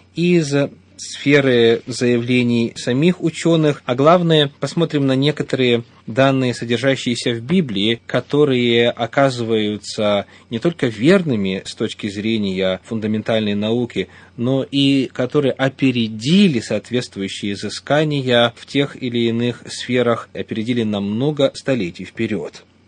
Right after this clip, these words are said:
В последние десятилетия наблюдается всплеск интереса научной общественности к Библии и другим священным писаниям человечества. Конечно, интерес к Библии среди ученых существовал всегда.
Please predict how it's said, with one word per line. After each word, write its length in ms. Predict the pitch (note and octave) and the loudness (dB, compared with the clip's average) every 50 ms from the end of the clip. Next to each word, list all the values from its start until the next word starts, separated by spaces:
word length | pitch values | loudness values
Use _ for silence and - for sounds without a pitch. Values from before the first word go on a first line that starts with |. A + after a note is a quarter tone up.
| _ | _
В 20 | - | -6
последние 460 | C#3 - - - D3+ C#3+ C#3+ C#3 C3 | -6 -2 0 0 0 0 0 -2 -2
десятилетия 880 | C#3 C3 - C3+ B2 - B2+ B2+ C#3+ D3+ D#3+ D#3 - C3+ B2 A#2+ A2+ - _ | -4 -4 -4 -4 -2 -2 0 2 4 4 2 2 2 2 2 2 2 -2 _
наблюдается 540 | - C3+ B2+ C3 B2 C3+ C3+ C3+ C3+ - C#3 | -6 -2 -2 0 2 2 2 2 2 -2 -4
всплеск 760 | - - - - - C#3 C#3+ D3+ D3 C3 A2+ - - - - - _ | -4 -6 -12 -8 -6 -2 0 2 2 2 2 0 -6 -12 -18 -12 _
интереса 540 | C3 B2 - - B2 B2+ B2+ B2+ - - A#2 | -8 -6 -4 -2 0 2 0 0 0 -2 -2
научной 460 | A2+ A#2 B2 B2+ - - - A2+ G#2+ | -2 0 -2 -2 -2 -4 -4 -2 -2
общественности 680 | G2+ - - C3 B2 - - B2 A2 G#2 - - A#2+ | -4 -2 -2 -2 -2 -2 -2 -6 -6 -6 -4 -6 -6
к 80 | G#2 G2+ | -6 -6
Библии 640 | F#2+ A#2 B2+ C3+ B2 A2+ A2+ A#2 A2+ A2+ A2+ A2 - - - - _ | -6 -2 0 0 0 0 0 0 2 2 0 0 -2 -8 -18 -20 _
и 120 | - C3 B2+ | -6 -4 -4
другим 440 | B2 B2+ A#2+ A#2 A2 A#2 A2+ A#2 A2 | -2 -2 -4 -4 -2 -2 -2 -2 -2
священным 580 | - - B2 A2 - - A2+ G#2+ G2+ G2+ G#2 | -4 -4 -6 -6 -4 -4 -4 -2 -2 -2 -4
писаниям 440 | G2 F#2 - - A2 G2+ G2+ G2 F#2+ | -6 -8 -6 -4 -4 -2 -2 -4 -4
человечества. 880 | - - A2+ A2 A2 A2 A2+ A2+ G2 - - F2 - - - - - - _ _ _ | -6 -6 -4 -2 -2 0 0 0 -2 -4 -6 -12 -14 -16 -18 -20 -20 -20 _ _ _
Конечно, 480 | - D#3+ F#3 A3+ G#3 - G3 E3+ D#3 - - | 0 2 4 4 2 4 2 2 2 2 0
интерес 840 | C#3 C3+ - D3+ D3 E3+ F3 F3 E3+ - - - - - - - | -4 -2 0 2 4 6 6 6 4 2 -4 -8 -10 -12 -12 -12
к 100 | - B2 | -12 -8
Библии 280 | A#2 D3+ D#3+ D#3+ D#3 D3+ | -2 0 0 2 2 0
среди 260 | D3 - D3 C3+ C#3 | 0 0 -2 0 0
ученых 400 | C#3 C#3 C#3 - E3 D#3+ D3+ C#3+ | 0 0 0 0 0 0 0 0
существовал 600 | - C#3 B2 - C3 - - C3+ A#2+ A#2 G2 G2+ G2 | -2 -4 -4 -6 -8 -4 -2 -2 0 2 2 0 0
всегда. 580 | - - C3+ B2+ C3 B2+ B2+ G#2+ E2+ E2+ - | -2 -4 -4 -4 0 2 2 2 2 0 -6